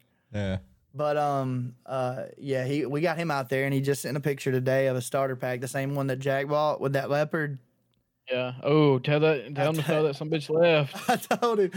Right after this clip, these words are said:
Speaker 2: I told him, I told him he don't know how to throw the leopard yet. That's not a good starter pack disc, but, uh,
Speaker 3: Uh,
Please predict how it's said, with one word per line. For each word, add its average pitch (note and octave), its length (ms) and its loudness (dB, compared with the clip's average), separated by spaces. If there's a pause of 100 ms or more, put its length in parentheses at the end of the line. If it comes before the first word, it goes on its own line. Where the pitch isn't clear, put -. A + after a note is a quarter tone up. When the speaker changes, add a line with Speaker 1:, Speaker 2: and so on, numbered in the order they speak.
(300)
Speaker 2:
I D#3 160 0
told D#3+ 360 2
him, D3+ 140 0
I D#3+ 140 4
told F3 320 2
him E3 80 2
he D#3 100 4
don't D#3 160 2
know D3+ 80 0
how D3+ 60 0
to D3 80 -6
throw D3+ 160 0
the D3 80 2
leopard C#3+ 400 2
yet. C3 240 2
That's C3+ 160 0
not C#3+ 160 0
a C#3+ 40 0
good C3+ 160 0
starter C#3 300 0
pack C3 280 -2
disc, C3 380 0
but, C3 300 -2 (640)
uh, C3 400 2 (200)
Speaker 3:
Uh, B2+ 160 -10